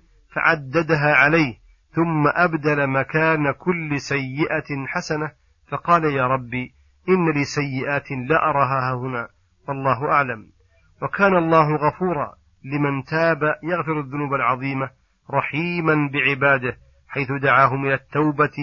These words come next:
بعد مبارزته بالعظائم، ثم وفقهم لها، ثم قبلها منهم. ومن تاب وعمل صالحا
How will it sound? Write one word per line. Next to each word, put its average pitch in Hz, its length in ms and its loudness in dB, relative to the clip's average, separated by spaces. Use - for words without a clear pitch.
بعد 143 260 2
مبارزته 135 840 0
بالعظائم، 131 640 0
ثم 139 280 -2
وفقهم 131 800 -2
لها، 127 340 -2
ثم 147 380 -2
قبلها 139 760 0
منهم. 127 440 -4
ومن 151 240 2
تاب 180 220 0
وعمل 160 560 2
صالحا 127 440 -6